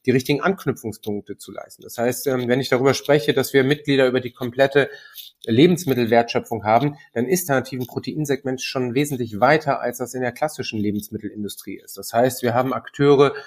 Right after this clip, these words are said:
wie beispielsweise Venture Capital Unternehmen, wie beispielsweise Unternehmen, die aus der, aus der Biotechnologie kommen, wie Evonik, wie eine, eine Merck, die hier auch ein ganz anderes Spielfeld, äh, sehen und dort dann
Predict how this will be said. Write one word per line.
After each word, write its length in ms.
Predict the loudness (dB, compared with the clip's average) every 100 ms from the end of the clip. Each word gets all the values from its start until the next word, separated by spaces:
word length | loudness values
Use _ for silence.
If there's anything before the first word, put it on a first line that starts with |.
| -18 _
wie 100 | 2
beispielsweise 680 | 6 4 4 -2 0 -2 0
Venture 260 | -2 -4
Capital 420 | -6 -8 -8 -8 -6
Unternehmen, 580 | -6 -10 -14 -12 -8
wie 120 | -4 0
beispielsweise 580 | 0 0 -6 -2 -2
Unternehmen, 420 | -2 -4 0 0 0
die 140 | -2
aus 220 | -2 -2
der, 180 | 0 -2 -4 -18 -20 -20 _ 0
aus 240 | 0 2
der 360 | 2 2 0 -2
Biotechnologie 840 | 2 2 2 -2 -2 -2 -4 -8
kommen, 500 | -8 -8 -6 -8 -4
wie 240 | -2 -2
Evonik, 500 | -2 -2 -2 0 -4 -4
wie 240 | -4 -4
eine, 320 | -4 -6 -8 -12 -14
eine 180 | -10 -4
Merck, 360 | -2 -2 -2 -6 -18 -18 -6 2
die 120 | 4
hier 380 | 4 4 4 2 -8 -4
auch 240 | 0 0
ein 120 | 0
ganz 200 | 0 0
anderes 260 | -2 -2 -2
Spielfeld, 640 | -2 -2 -2 2 0 0 -4
äh, 180 | -6 -6 -6
sehen 400 | 0 4 4 2 -8 _ _
und 280 | -2 0 0 -6 -6
dort 380 | 2 2 2 -4
dann 340 | -4 -2 -4